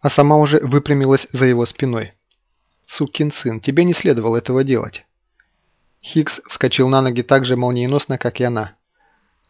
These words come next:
Трудно было ожидать такой прыти от этого тщедушного тела, но он даже не сбился с дыхания,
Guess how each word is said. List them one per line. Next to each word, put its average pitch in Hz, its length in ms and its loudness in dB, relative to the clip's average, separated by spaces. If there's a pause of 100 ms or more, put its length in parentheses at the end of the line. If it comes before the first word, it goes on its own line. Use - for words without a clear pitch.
Трудно 127 320 2
было 120 220 0
ожидать 120 340 -2
такой 120 260 -2
прыти 147 360 -2
от - 220 -2
этого 135 280 2
тщедушного 131 600 -2
тела, 107 380 -6 (640)
но 135 160 4
он 139 100 4
даже 139 220 6
не 143 100 2
сбился 135 420 0
с 123 60 -6
дыхания, 113 600 -2